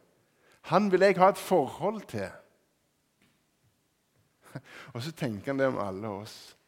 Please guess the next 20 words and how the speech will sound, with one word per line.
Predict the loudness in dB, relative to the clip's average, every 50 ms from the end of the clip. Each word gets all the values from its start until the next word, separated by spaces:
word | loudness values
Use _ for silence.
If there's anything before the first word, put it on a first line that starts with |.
| _ _ _ _ _ _ _ _ _ _ _ _ _ _ _ -20 _ _ _ _ _ _ _ _ _ _ _ _ _ _ _ _ _ _ _ _ _ _ _ _ _ _ -10
En | -8 -8 -6
Gud | -4 -2 0 0 0 -2 -4
som | -8 -8 -8 -6 -6
gir | -4 -2 -2 -2 -2 -4 -4
liv, | -4 -2 -2 -2 -2 -2
og | -4 -8
som | -10 -12 -10
kan | -10 -10 -10
ta | -10 -12 -8 -4 -4 -2 -2 -4
liv, | -4 -4 -4 -4 -4 -6 -8 -12 -20 -20 -20 -20 -20 _ -4 -2
han | -2 -2 -2 -4 -6 -6
ønsker | -4 -4 -4 -6 -8 -10 -12 -14 -10 -8 -8 -8 -8 -10 -14 _ _ _ _ _ _ _ _ _ _ _ _ _ _ _ _ _ _ _ _ _
et | -20 -20 -16 -12
nært | -8 -6 -6 -6 -6 -8 -10 -12 -14 -18
forhold | -16 -14 -12 -14 -12 -10 -10 -10 -10 -10 -10
til | -10 -8 -8
oss. | -8 -10 -12 -16 -20 -18 -18
Det | -16 -16
er | -18 _ _ _ _ _ _ _ _ _ _ _ _ _ _ _ _ _ _ _ -10 -10 -10
ubeskrivelig. | -10 -12 -18 -18 -16 -14 -14 -12 -12 -14 -16